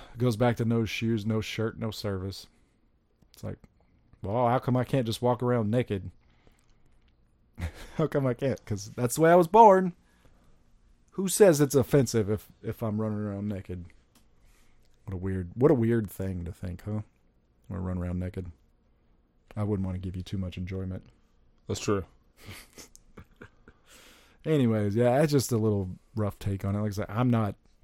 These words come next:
Speaker 1: you wouldn't catch me on either side of the fence 'cause I'm right dead in the middle. I understand both sides completely all too well. And I also am, will listen to everything. Like, I've al-, that's one of the coolest things about being a person. Like, you can listen to things and make your own opinion, and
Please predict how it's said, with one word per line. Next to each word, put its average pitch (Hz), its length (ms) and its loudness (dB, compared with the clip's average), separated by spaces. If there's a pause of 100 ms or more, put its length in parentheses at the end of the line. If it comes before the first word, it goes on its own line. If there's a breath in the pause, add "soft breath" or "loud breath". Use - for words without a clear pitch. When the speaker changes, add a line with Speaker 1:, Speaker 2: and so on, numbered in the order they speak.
(180)
Speaker 1:
you 131 160 2
wouldn't 117 280 2
catch 117 240 -2
me 110 120 0
on 95 140 -4
either 101 220 -2
side 101 260 -4
of 87 60 -6
the 90 80 -10
fence 95 320 -8
'cause 98 160 -6
I'm 98 160 -4
right 95 320 -8
dead 95 200 -4
in 90 80 -6
the 92 60 -4
middle. 92 320 -6
I 101 160 -4
understand 95 600 -6
both 120 200 0
sides 110 340 -4
completely 151 500 0
all 131 160 4
too 117 200 -2
well. 92 360 -4 (720 soft breath)
And 120 100 -2
I 123 60 -2
also 143 440 4
am, 110 280 -2 (280)
will 110 160 -2
listen 107 360 2
to 90 120 -8
everything. 92 540 -8
Like, 90 280 -8
I've 120 300 2
al-, 117 220 0 (340 loud breath)
that's - 100 -8
one 175 120 6
of 123 60 4
the - 40 -8
coolest 147 280 4
things 143 180 4
about 131 180 6
being 127 180 2
a 120 40 0
person. 127 380 -2
Like, 101 180 -4
you 104 80 -6
can 101 140 -4
listen 107 260 -2
to 95 80 -2
things 95 340 -4
and 92 100 -4
make 95 200 -6
your 95 140 -4
own 98 160 -4
opinion, 92 480 -6
and 87 180 -6